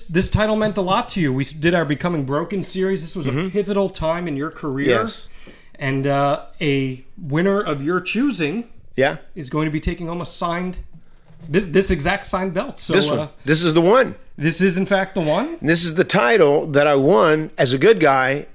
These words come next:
Speaker 2: and I became so obsessed over it, I became Big Money Matt to re-win it.
Speaker 1: We got literally hundreds and hundreds of submissions, and Matt picked one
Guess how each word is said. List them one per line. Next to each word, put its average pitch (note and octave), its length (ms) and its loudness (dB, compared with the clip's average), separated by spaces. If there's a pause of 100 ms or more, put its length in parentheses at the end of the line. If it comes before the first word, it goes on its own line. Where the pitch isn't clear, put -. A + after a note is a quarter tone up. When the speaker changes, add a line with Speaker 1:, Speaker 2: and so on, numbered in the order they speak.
Speaker 2:
and C#3+ 160 2
I D3+ 60 2
became D3+ 300 0
so F#3+ 360 6
obsessed F#3 560 4
over B2+ 280 6
it, - 100 -10
I C#3 240 2
became C3 400 0
Big C#3+ 160 2
Money C#3+ 180 4
Matt C#3+ 280 2 (180)
to A#2+ 120 0
re-win B2 420 0
it. - 80 -10 (420)
Speaker 1:
We D3 120 -2
got C#3 240 -2
literally C3+ 400 -4
hundreds D#3+ 840 -2
and B2+ 220 -6
hundreds C#3+ 720 -2
of C#3 120 -14
submissions, G3+ 840 -2 (540)
and D3 400 2
Matt D3+ 260 2
picked E3 220 -6
one F#3 340 -4